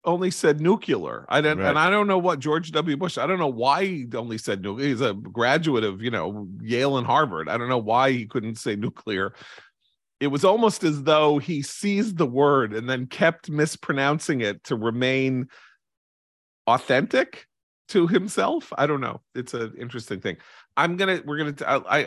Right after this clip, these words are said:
Speaker 1: I wanna stop for a second and talk to you about, uh, Dan Senor's Call Me Back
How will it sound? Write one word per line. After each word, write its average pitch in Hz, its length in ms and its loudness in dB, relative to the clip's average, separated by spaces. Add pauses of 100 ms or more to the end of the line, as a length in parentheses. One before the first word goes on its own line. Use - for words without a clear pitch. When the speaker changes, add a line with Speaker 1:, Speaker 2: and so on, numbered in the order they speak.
Speaker 1:
I 151 40 4
wanna 170 380 2
stop 151 340 2
for 143 60 -4
a 135 60 -2
second 113 360 -4
and 101 160 -6
talk 120 300 2
to 117 140 -4
you 92 140 -2
about, 101 540 2 (120)
uh, 107 100 0
Dan 113 300 0
Senor's 107 520 -4
Call 107 200 -2
Me 98 120 -2
Back 85 380 -2